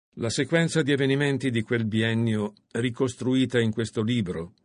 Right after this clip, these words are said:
ha qualcosa di impressionante e fa pensare a una regia che passa attraverso le nostre stesse istituzioni. Come dimostra l'autrice,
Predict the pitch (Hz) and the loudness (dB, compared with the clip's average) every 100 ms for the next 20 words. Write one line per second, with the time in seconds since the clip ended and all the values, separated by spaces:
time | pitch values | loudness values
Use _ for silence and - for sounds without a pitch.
0 | _ - 101 151 151 135 135 127 120 120 | _ -6 -2 0 0 0 0 0 0 -2
1 | 127 - 123 107 95 82 - 80 80 - | -4 -2 0 0 0 -6 -10 -10 -10 -6
2 | 107 120 113 - 135 135 131 120 117 120 | -4 -2 -2 0 0 2 2 2 2 2
3 | 113 107 101 101 143 165 170 - - _ | 0 0 -2 -2 -2 0 0 -4 -16 _
4 | - 113 131 131 - 131 120 123 139 131 | -8 -6 -2 -4 -2 -2 -2 -2 -2 -4
5 | 143 123 113 139 131 - 143 - 127 117 | -2 0 0 -2 -6 -4 -6 -4 -2 -2
6 | - 120 120 113 - 101 110 - 101 76 | -2 -2 -2 -2 -6 -8 -8 -8 -8 -8
7 | - - _ _ _ _ _ _ _ _ | -12 -14 _ _ _ _ _ _ _ _
8 | _ _ _ _ 139 147 135 143 160 - | _ _ _ _ 0 0 0 0 0 0
9 | 139 127 117 147 156 - - | 2 2 2 0 -2 -2 -6